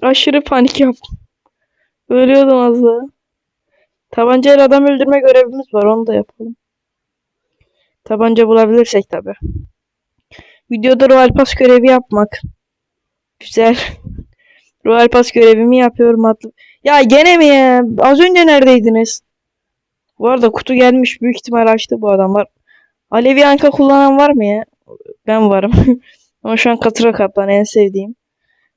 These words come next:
Artık seçemiyorsunuz. Etkinliklerden seçebiliyorsunuz. Ben dördünü de açtım.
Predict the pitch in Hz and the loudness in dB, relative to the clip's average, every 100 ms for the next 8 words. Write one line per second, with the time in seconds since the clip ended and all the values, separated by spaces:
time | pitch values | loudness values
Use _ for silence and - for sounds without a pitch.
0 | _ - 208 214 269 269 247 294 285 226 | _ -6 -6 -4 -6 -4 0 2 2 2
1 | 226 208 214 214 240 247 262 254 269 262 | 0 0 0 0 -2 0 0 0 0 0
2 | 240 220 220 214 233 240 240 247 233 247 | -2 0 0 0 0 0 0 2 4 4
3 | 233 254 240 240 240 - 208 | 2 0 2 0 -2 -8 -12